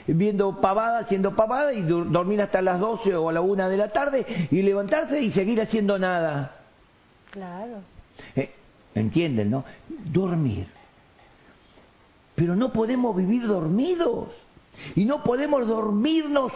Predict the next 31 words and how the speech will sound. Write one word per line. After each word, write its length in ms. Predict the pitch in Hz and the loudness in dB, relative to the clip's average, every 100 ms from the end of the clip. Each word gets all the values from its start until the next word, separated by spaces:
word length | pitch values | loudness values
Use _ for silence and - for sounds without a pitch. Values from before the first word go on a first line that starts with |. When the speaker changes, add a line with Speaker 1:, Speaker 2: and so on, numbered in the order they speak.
| - | -2
Speaker 1:
hoy 360 | 277 302 285 233 | 0 2 -2 0
en 160 | 220 214 | 0 0
el 120 | 220 | 0
estado 680 | 208 - - - 269 294 262 | -2 -2 -2 0 0 -2 -2
en 100 | 220 | 0
que 80 | 202 | -2
está 240 | - 262 | 0 0
el 120 | 262 | 2
mundo. 480 | 254 294 330 311 262 | 0 2 0 2 0
Speaker 2:
Oh, 500 | 233 262 262 254 240 | 2 0 0 -2 -2
sí. 200 | 208 - | -4 -2
Speaker 1:
No, 400 | - 277 330 330 | 0 0 0 0
despiértate, 1040 | 233 208 - - 294 320 330 302 214 196 202 | 0 0 0 0 0 0 0 0 -2 0 0
tú 260 | 196 302 277 | 2 0 0
que 140 | 233 | 0
Speaker 2:
Levántate, 20 | |
Speaker 1:
duermes, 440 | 226 294 285 254 196 | 2 0 0 0 2
Speaker 2:
levántate. 260 | 220 247 240 | 2 0 0
Speaker 1:
levántate, 880 | 269 294 320 320 311 254 202 208 233 | 0 0 0 -2 -2 -2 -2 -2 0
Speaker 2:
Amén. 200 | - 202 180 | 0 0 0
Speaker 1:
levántate. 840 | 269 320 320 202 190 170 214 196 175 | 0 -2 -2 -2 -2 -2 -2 -4 0
Cuando 260 | 220 220 | 0 0
se 140 | 220 220 | 0 0
levantaron 580 | 214 214 214 302 294 | 0 -2 0 -2 0
los 140 | 262 214 | 0 0
discípulos 520 | 220 269 294 247 226 | -2 0 0 0 0
y 40 | 208 | 0
vieron 260 | 294 302 | 0 0
a 100 | 262 | -2
Jesús, 440 | 180 220 349 339 240 - - - | -2 0 0 0 -2 -6 -2 0
eh, 380 | 240 185 233 | 0 0 -4